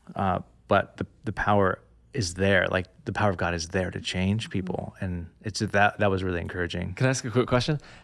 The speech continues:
Speaker 3: H-, how many times in your life do you feel like you've had something like this happen, where God did a, a work that was profound and somewhat rapid? 'Cause I feel like most people don't change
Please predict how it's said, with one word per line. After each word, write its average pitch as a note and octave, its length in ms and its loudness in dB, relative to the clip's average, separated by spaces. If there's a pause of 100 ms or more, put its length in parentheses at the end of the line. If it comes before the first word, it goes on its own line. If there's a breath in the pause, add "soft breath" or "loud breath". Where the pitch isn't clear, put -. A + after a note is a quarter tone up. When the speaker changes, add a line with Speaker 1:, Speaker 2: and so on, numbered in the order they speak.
Speaker 3:
H-, - 120 -8
how D3+ 140 4
many F3+ 200 6
times D3 340 2
in A#2 120 4
your A2+ 100 6
life A2+ 180 4
do A#2+ 60 -4
you A2 40 0
feel A#2 140 2
like G#2+ 120 4
you've G#2 120 0
had G2+ 300 0
something G2+ 300 -4
like G2 240 -4
this F#2 180 -6
happen, G2+ 320 -4
where G2 100 -4
God G2 280 -4
did G2+ 140 0
a, G2 220 0
a A2 80 -2
work G#2 460 -4
that A2+ 100 0
was F#2+ 100 -4
profound G#2 460 0
and F2+ 280 -4 (180)
somewhat F2+ 380 -4
rapid? - 440 -6 (320 soft breath)
'Cause - 120 -2
I - 40 -2
feel F#3 120 6
like E3+ 160 4
most B2+ 220 4
people B2+ 160 0
don't G#2+ 160 4
change A2 560 0